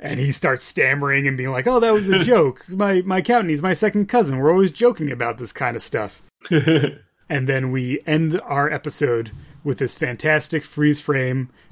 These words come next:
Speaker 1: of Jim, Jim Rockford leaning back in his chair, cup of water in hand, smiling his broadest smile,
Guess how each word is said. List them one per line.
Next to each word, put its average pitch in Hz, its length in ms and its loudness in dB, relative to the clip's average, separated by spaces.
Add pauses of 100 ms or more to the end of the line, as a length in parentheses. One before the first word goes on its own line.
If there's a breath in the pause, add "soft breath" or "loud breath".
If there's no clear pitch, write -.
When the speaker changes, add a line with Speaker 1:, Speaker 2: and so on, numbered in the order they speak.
Speaker 1:
of 107 200 -10
Jim, 165 380 -2 (480)
Jim 160 220 0
Rockford 147 420 0
leaning 151 340 2
back 156 240 0
in 151 80 -6
his 147 140 -2
chair, 127 480 -2 (240 soft breath)
cup 180 220 -2
of 160 100 -2
water 151 380 2
in 147 80 0
hand, 123 500 -6 (540 loud breath)
smiling 170 800 0
his 139 240 -2
broadest 151 560 0
smile, 131 720 2